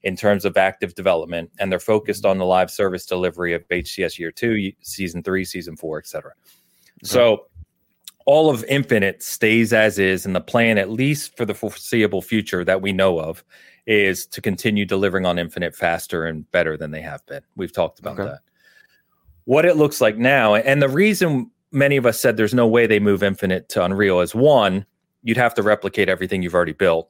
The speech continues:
Speaker 1: which is ridiculous. Uh, Forge
Speaker 2: Right.
Speaker 1: is a big factor in that, right? Um, and then at the time, you had campaign D L C talked about. Um, so it sounds like they've made the decision to move to Unreal for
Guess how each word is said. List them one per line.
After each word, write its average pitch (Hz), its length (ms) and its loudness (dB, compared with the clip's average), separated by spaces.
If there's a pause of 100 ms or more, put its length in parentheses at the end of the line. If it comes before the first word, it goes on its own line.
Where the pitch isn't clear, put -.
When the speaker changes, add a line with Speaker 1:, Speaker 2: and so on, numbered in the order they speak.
Speaker 1:
which - 200 -10
is 85 260 -10
ridiculous. 80 600 -8 (320)
Uh, 92 220 2
Forge 113 520 2
Speaker 2:
Right. 101 40 -4
Speaker 1:
is 90 80 -8
a 87 40 -8
big 90 220 -4
factor 85 420 -4
in 82 100 -6
that, 82 280 -4 (420)
right? 98 380 0 (180)
Um, 101 400 2
and 110 240 0
then 104 240 2
at 98 140 -6
the 95 80 -16
time, 104 420 0
you 95 140 -4
had 87 220 -2 (120)
campaign 82 420 -6
D 85 100 -4
L 80 100 -2
C 92 400 -6 (640)
talked - 320 -2
about. 80 240 -10 (540)
Um, 113 420 2 (300)
so 131 240 2
it 120 100 2
sounds 160 480 2
like 110 200 2
they've 104 180 2
made 107 200 2
the 101 60 -10
decision 92 640 -2
to - 140 -10
move 90 520 -2 (180)
to 87 240 -8
Unreal 87 440 -2
for 85 400 0